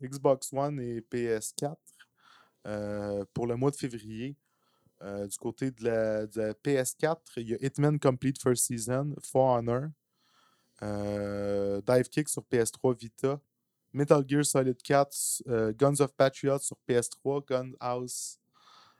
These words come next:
P S quatre Vita et Rogue Aces pour P S quatre et Vita.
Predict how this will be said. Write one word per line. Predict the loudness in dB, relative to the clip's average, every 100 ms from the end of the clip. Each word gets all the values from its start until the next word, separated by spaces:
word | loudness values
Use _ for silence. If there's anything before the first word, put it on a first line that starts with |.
| _
P | 2
S | 2 4
quatre | 2 2
Vita | -4 _ -2 -2 -4 _ -10
et | -8 -6
Rogue | 0 2 2
Aces | 0 0 -2 -2
pour | -8 -12
P | -4
S | -4 -2
quatre | -4 -6 -8
et | -14
Vita. | -14 -10 -10